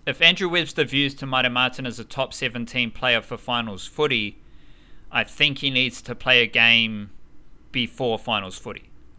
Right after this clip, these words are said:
for the Warriors. So that means that he will start next week. I think they are an away trip to the Dolphins. And I think Te Maire Martin is just a better player than Luke Metcalf, straight up and down, better defensively. He doesn't have the speed of Metcalf, but he's a fantastic ball player,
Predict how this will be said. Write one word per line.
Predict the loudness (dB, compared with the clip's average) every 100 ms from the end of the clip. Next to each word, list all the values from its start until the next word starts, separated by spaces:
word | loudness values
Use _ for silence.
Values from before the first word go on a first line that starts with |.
| -20 -20 -14
for | -8
the | -6
Warriors. | -6 -8 -10 -14
So | -4 2
that | 4 4
means | 4 2 0
that | 0 0
he | 0 -4
will | -2 -6
start | -4 0 0 0
next | 0 0 -2 -4
week. | -2 -4 -8 -20 -20 -20 -20 -20 -20 -20 -20 -20 -4
I | -2 -2
think | -2 0
they | 4 4
are | 4
an | 0
away | 0 2 0
trip | -2 -8
to | -6 -8
the | -2
Dolphins. | -2 -2 -4 -16 -16 -20 -20 -20 -20 -20 -20 -12 2
And | 6
I | 6
think | 4 0
Te | 2
Maire | 2 4
Martin | 4 2 0
is | -6
just | -6 -8
a | 0
better | 2 2
player | 2 2 4
than | 0 -6
Luke | -6 -2
Metcalf, | -4 -2 -4 -4
straight | -4 -2 -2
up | -6
and | -2
down, | 4 4 2 0
better | 0 0
defensively. | 0 -6 -2 -2 -2 -8 -4 -2 -2 -4 -12
He | -8 -2
doesn't | 0 4
have | 2 2 -6
the |
speed | -6 -6 0 2 2
of | -2 0
Metcalf, | 0 0 0 0 -2
but | -4
he's | -4 -4
a | -8
fantastic | -4 -4 -4 -2 -2 -2 -6 -6
ball | -4 -4 -4
player, | -2 0 0